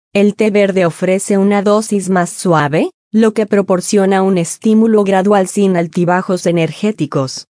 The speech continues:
Además, su aminoácido L-teanina potencia la concentración y promueve un estado mental tranquilo.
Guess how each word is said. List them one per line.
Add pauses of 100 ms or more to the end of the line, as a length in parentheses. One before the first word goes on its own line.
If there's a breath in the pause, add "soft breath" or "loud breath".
(400)
Además, (280)
su
aminoácido
L-teanina
potencia
la
concentración
y
promueve
un
estado
mental
tranquilo.